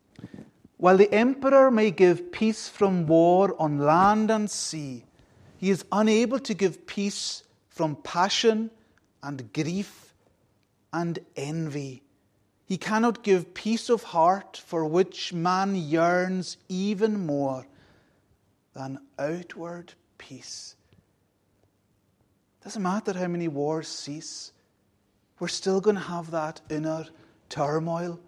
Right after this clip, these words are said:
and battle raging, whereby we're looking for peace, peace where there is no peace, going to the wrong places for that peace. We might be contented for a short while, but then we find ourselves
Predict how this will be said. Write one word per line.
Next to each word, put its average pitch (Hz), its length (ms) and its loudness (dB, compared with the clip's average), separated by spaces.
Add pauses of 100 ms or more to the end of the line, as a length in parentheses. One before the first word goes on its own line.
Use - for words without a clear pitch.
(680)
and 151 200 -10
battle 165 540 0
raging, 165 680 -8 (840)
whereby 202 480 4
we're 185 200 6
looking 185 500 4
for 160 240 -6
peace, - 560 -10
peace - 420 -10
where 175 160 -6
there 175 140 -4
is 180 380 2 (260)
no 180 120 2
peace, 196 340 -4
going 247 220 0
to 262 100 -4
the 214 100 2
wrong 170 260 2
places 180 500 -6
for 165 240 -8
that 165 300 -4
peace. 185 380 -10 (400)
We 202 80 2
might 202 380 0 (300)
be 208 120 -2
contented 190 680 -2
for 190 160 -2
a 175 60 0
short 180 380 4
while, 175 240 6
but 185 160 0
then 196 160 2
we 196 100 -4
find 190 340 -2
ourselves 185 420 -2